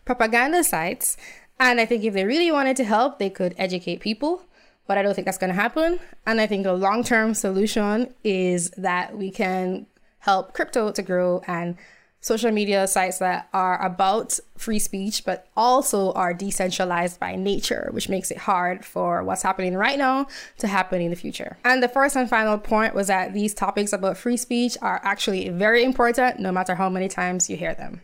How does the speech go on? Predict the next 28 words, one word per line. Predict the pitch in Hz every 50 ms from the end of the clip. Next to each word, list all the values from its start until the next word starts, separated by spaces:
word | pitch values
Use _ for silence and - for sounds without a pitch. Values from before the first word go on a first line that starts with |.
| -
Have | - - 262 262
a | 285
great | 269 277 269 262 -
day, | 220 220 240
guys. | 214 208 196 196 196 202 -
Thank | - 208 202 -
you | 220 202
for | 196 185
watching. | 190 190 - - 262 247 254 254 240
Don't | 220 202 185
forget | - 202 180 190 185 180
that | 185 180
you | 180 180
can | - 190 180
support | - 190 - - 190 185 175
the | 190
channel | 180 - 190 180 190 202 214
if | 202 196 -
you | 180 180
like | 170 170 175 170
my | 175 180 170
content | - 190 190 190 190 208 190 208 202 -
and | 175 175
help | - - 175 170 185 - - -
to | - 180 180
keep | 175 - 180 175 -
it | 180 170
going | - - - - - - -